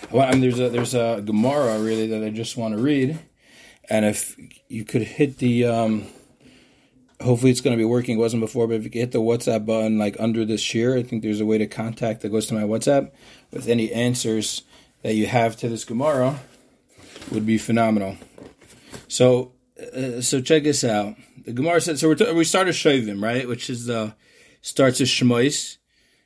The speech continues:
and goes for a couple of weeks. And the main thing that Klal Yisrael works on together as a whole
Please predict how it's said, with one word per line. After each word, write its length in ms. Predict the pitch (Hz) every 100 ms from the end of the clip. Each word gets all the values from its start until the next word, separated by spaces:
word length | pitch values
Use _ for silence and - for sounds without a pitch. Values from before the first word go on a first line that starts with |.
| _
and 200 | 113 113
goes 220 | 123 123
for 100 | 131
a 60 | 123
couple 280 | 131 123 117
of 40 |
weeks. 260 | 143 185 -
And 80 |
the 60 | 147
main 200 | 147 160
thing 200 | 160 156
that 160 | 135 127
Klal 300 | 151 143 143
Yisrael 320 | 127 143 135
works 260 | 135 135
on 140 | 143 127
together 560 | - 127 147 151 127
as 120 | 123 120
a 100 | 120
whole 520 | 170 175 147 156